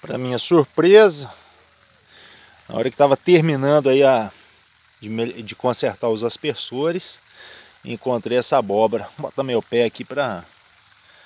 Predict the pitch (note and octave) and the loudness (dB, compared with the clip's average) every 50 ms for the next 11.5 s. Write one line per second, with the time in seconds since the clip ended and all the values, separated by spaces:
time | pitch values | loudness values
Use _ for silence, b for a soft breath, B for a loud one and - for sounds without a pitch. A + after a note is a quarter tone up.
0 | B B B - - G2+ A2+ A#2+ B2 A#2+ A#2 A2+ G2+ - - - G#2+ G#2 G#2 G#2 | B B B -12 -10 -6 -6 -4 -4 -4 -4 -4 -6 -6 -8 -8 -6 -8 -8 -8
1 | G#2 F#2+ F#2+ - - - A2 G2+ F#2 F#2 F#2+ G2 G2+ G2 F#2+ F#2 F2 F#2 F#2+ G2+ | -10 -12 -16 -16 -12 -10 -10 -10 -10 -10 -12 -10 -8 -8 -8 -8 -8 -6 -6 -6
2 | G#2 G2+ G#2 G#2 G#2 A#2+ C#3 D3 - - - - - - - - - - - - | -6 -6 -8 -10 -10 -10 -10 -12 -12 -16 -20 -20 -20 -20 -20 -20 -20 -20 -20 -20
3 | - B B B B B B B B B B B B - - - - - A#2+ C3+ | -20 B B B B B B B B B B B B -20 -20 -20 -8 -2 -2 0
4 | C#3+ B2+ G#2+ A2 A#2 - B B B B B B B B B B B B B - | 0 0 -2 -4 -4 -6 B B B B B B B B B B B B B -20
5 | - - - - - - - - - _ - - - - _ _ - - - - | -20 -20 -20 -20 -20 -20 -20 -20 -20 _ -20 -20 -20 -20 _ _ -20 -20 -20 -20
6 | - - - - - - - B B B B B B B - - C3 A#2+ A2+ G#2+ | -20 -20 -20 -20 -20 -20 -20 B B B B B B B -16 -12 -12 -10 -10 -10
7 | G#2+ A2+ G#2+ - - B2 B2+ A#2 A#2+ A#2 - B2 A2+ G#2 G2 A2 A2+ A2 G#2+ G#2 | -12 -12 -14 -12 -12 -10 -10 -10 -10 -10 -10 -10 -10 -10 -10 -12 -10 -10 -10 -10
8 | G#2 F2 - - - - G#2+ G2+ G#2+ G#2+ G2 - A2+ G#2+ G#2 A2+ A2+ B2 C#3 B2+ | -12 -14 -20 -20 -20 -20 -18 -16 -16 -16 -14 -14 -14 -12 -12 -12 -14 -12 -12 -14
9 | G#2 F#2+ F2+ A2 B2+ C#3+ D#3 - - - - - - - - - - - B B | -14 -14 -14 -14 -14 -14 -14 -16 -18 -14 -12 -12 -12 -12 -14 -18 -20 -20 B B
10 | B B B B B B B G2+ G2 G2+ A2 A2 G#2 A#2 B2 - - - - B2 | B B B B B B B -16 -14 -12 -12 -12 -12 -12 -14 -14 -14 -14 -12 -14
11 | B2 - - B2 B2 A2+ G#2 F#2+ F#2 F2 | -12 -10 -8 -6 -6 -6 -8 -8 -12 -14